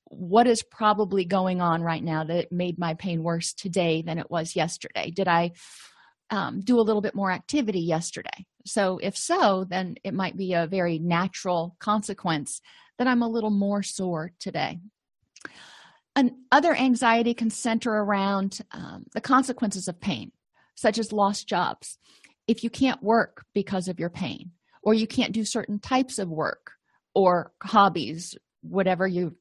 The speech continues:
is important to you because of your pain, that can cause anxiety. When it comes to a job, you might be wondering, "How am I gonna feed my family if I can't work anymore? Because disability is not gonna pay enough,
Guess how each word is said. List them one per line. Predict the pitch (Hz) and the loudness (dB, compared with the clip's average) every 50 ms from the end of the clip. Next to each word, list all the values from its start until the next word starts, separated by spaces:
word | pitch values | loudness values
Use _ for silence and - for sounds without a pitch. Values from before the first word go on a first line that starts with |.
| _ _ - | _ _ -8
is | - 185 170 180 | -6 -4 -4 -2
important | 180 175 165 - 202 208 - - 190 - - | -2 -4 0 2 2 2 2 0 -6 -8 -8
to | - 175 | -8 -8
you | 160 147 147 | -6 -8 -6
because | 165 190 185 - - 208 202 185 190 | -6 -8 -6 -4 -2 -2 -2 -2 -4
of | 185 170 | -6 -6
your | 170 175 | -8 -10
pain, | 175 180 196 180 156 127 113 - 175 - _ - - - - - - _ | -8 -6 -4 -4 -2 -4 -6 -8 -12 -14 _ -20 -20 -20 -20 -20 -6 _
that | 262 277 277 - | 0 0 0 0
can | 349 320 | -4 -6
cause | 285 - 262 233 247 240 | -4 -2 0 0 2 2
anxiety. | 254 240 233 233 - 254 262 294 294 214 - - - - _ _ _ - - - - | 2 0 0 0 0 0 0 0 0 0 -2 -6 -10 -18 _ _ _ -20 -20 -6 0
When | 214 254 247 | 4 4 4
it | 240 - - - | 4 2 0 -2
comes | - 285 254 247 - | 0 2 2 2 2
to | - 233 185 | 0 -4 -4
a | 160 | -4
job, | 160 - 208 208 - - 508 - 82 87 196 - - _ _ _ _ _ - | -2 -2 -2 -2 -2 0 0 0 0 -2 -4 -8 -14 _ _ _ _ _ 2
you | 226 262 | 4 6
might | 254 254 247 240 - | 8 8 6 4 2
be | 240 240 | 0 2
wondering, | 220 226 220 220 220 220 208 208 | 2 2 2 2 0 0 -2 -4
"How | 196 - 240 233 240 | -4 -2 0 2 2
am | 247 233 240 | 4 2 2
I | 220 | 2
gonna | 202 208 202 202 | 0 -2 -2 -4
feed | - - 220 214 202 190 | -4 -4 -4 -4 -4 -2
my | 196 180 185 | -4 -4 -4
family | 190 - 214 220 233 226 196 160 156 170 165 - | -4 -4 -2 0 0 2 0 0 -2 -2 -4 -6
if | - 170 - | -8 -6 -4
I | 175 170 | -4 -4
can't | - - - 185 - - | -4 -4 -6 -6 -6 -6
work | - 170 175 170 - - | -6 -6 -6 -6 -8 -12
anymore? | - 202 220 214 202 104 - 175 175 _ _ - - _ - | -12 -10 -10 -10 -8 -8 -8 -10 -12 _ _ -20 -20 _ -6
Because | 165 185 185 175 - 190 151 135 170 170 170 | -4 -2 -2 -2 -2 -2 -2 -2 -4 -6 -6
disability | - - 196 190 - 180 170 180 180 170 165 175 185 | -4 -4 -4 -2 -2 -2 -2 -2 -2 -2 -4 -4 -6
is | 170 - | -6 -4
not | 175 151 - - | -6 -6 -6 -6
gonna | 170 147 135 | -10 -10 -10
pay | - - 160 147 | -8 -6 -4 -4
enough, | 147 151 208 269 269 269 262 254 254 | -2 0 2 4 4 4 2 0 -2